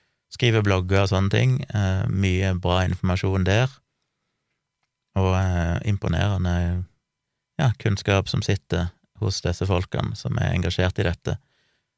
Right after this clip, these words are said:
Men jeg er litt redd for å ødelegge noe ved å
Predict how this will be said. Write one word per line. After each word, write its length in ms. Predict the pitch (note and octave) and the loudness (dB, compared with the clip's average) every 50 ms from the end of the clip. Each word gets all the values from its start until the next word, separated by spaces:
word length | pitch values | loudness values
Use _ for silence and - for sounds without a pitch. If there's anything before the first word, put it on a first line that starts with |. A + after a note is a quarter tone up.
| _ - - | _ -4 -2
Men 80 | G#2 | 0
jeg 140 | G2+ G#2+ G#2+ | 2 2 2
er 100 | G2 F#2 | 2 2
litt 220 | G#2 G2 - - | 0 0 -2 -2
redd 200 | - F2 F2 - | 0 0 0 0
for 300 | - - F2+ F2+ F2+ - | -2 -4 -4 -4 -4 -4
å 400 | - - F2+ E2 E2 D#2+ D#2 - - _ _ _ - | -4 -4 -2 0 0 -2 -2 -4 -8 _ _ _ -2
ødelegge 500 | G#2 G2 F#2 E2+ - F2+ F#2+ G#2+ G2+ F#2+ | 0 0 0 0 0 0 0 0 2 0
noe 180 | F#2 E2+ E2 E2+ | 0 0 0 -2
ved 360 | F2 F2+ F2 F2+ F2 F2 E2+ | -2 -2 0 0 0 0 0
å 320 | F2 F2 E2+ E2+ E2+ - | 0 0 -2 -2 -4 -6